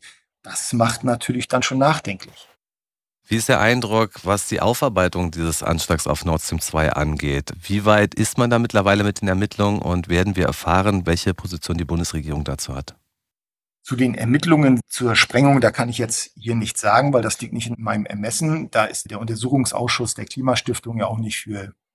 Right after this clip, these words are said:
Speaker 1: gedacht. Ich denke mal, das sollte dann aus Berlin dort tatsächlich über einen anderen Untersuchungsausschuss bespielt werden, beziehungsweise man muss natürlich auch sehen, was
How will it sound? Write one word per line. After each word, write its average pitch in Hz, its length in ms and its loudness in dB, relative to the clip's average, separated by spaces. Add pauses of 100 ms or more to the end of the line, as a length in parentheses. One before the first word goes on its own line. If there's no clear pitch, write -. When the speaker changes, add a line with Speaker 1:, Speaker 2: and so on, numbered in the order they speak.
(140)
Speaker 1:
gedacht. 123 440 0 (560)
Ich 104 140 -16
denke 127 260 0
mal, 120 260 4
das 110 180 -4
sollte 123 320 0
dann 117 200 6
aus 117 220 -6
Berlin 139 540 0 (360)
dort 113 240 -8
tatsächlich 117 520 -4
über 113 260 2
einen 117 440 0 (420)
anderen 127 440 2
Untersuchungsausschuss 120 1040 -2
bespielt 143 540 2
werden, 135 280 2
beziehungsweise 127 720 2
man 120 100 2
muss 131 160 -6
natürlich 131 300 -4
auch 117 100 -6
sehen, 127 360 -6
was 117 300 0